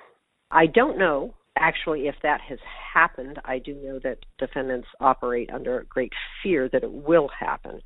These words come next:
The S E C certainly maintains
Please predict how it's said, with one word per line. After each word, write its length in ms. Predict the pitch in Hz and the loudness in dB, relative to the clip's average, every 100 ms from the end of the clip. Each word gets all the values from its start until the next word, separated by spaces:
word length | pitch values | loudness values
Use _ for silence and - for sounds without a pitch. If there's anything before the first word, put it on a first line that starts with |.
| _ _ - _ - | _ _ -20 _ 0
The 220 | 147 131 | 2 4
S 140 | 151 - | 2 2
E 140 | 151 - | -2 -2
C 460 | - 156 143 101 - - - - - | -2 -2 -2 -6 -10 -16 -20 -16 4
certainly 320 | 208 208 156 | 6 8 6
maintains 800 | 147 139 135 - - 196 214 123 | 6 4 0 -2 2 2 2 0